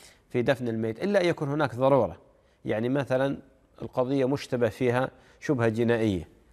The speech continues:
ورفضت الجهة أن يغسل أو يكفن حتى تثبت ال-، يثبت المسألة إما جناية أو غير جناية. آه، مثلًا ينتظر، آه، قدوم غائب،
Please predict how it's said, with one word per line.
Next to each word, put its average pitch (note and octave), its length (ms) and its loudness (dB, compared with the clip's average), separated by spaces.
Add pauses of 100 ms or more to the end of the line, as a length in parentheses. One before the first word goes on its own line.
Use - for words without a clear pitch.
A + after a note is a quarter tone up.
(100)
ورفضت B2+ 560 0
الجهة C#3 420 -2 (400)
أن A#2+ 160 -2
يغسل A#2+ 500 0
أو G#2+ 100 0
يكفن C3+ 520 0 (440)
حتى C#3 440 -2
تثبت B2+ 440 -4
ال-، G2+ 340 -2 (320)
يثبت C#3+ 340 -4
المسألة A#2+ 480 0
إما C#3 200 4
جناية A#2+ 420 2
أو G#2+ 160 0
غير G#2+ 120 4
جناية. G2 400 0 (460)
آه، G#2+ 220 -2 (420)
مثلًا B2+ 540 2
ينتظر، C3+ 540 4 (640)
آه، G#2+ 520 0 (1400)
قدوم B2 340 2
غائب، B2+ 420 2